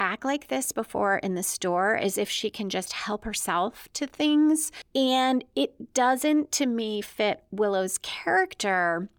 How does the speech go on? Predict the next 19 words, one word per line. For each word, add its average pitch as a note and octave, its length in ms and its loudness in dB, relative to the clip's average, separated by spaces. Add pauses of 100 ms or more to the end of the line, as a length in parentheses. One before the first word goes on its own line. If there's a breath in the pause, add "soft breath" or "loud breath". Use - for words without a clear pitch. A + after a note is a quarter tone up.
(120)
And C4 160 2
I C4+ 80 2
also D4 300 2
don't A3 260 -2
buy G3 380 2
that G3 180 0
she - 160 -4
would G3 140 0
do A3+ 160 2
it G#3 120 0
just - 200 -6
because F#3+ 320 -6 (120)
Giles E3+ 540 -2
is F3 260 -4 (220)
gone. E3 540 2 (240 loud breath)
At - 180 0
least C4+ 480 -2
so D4+ 440 2
far, E3+ 580 0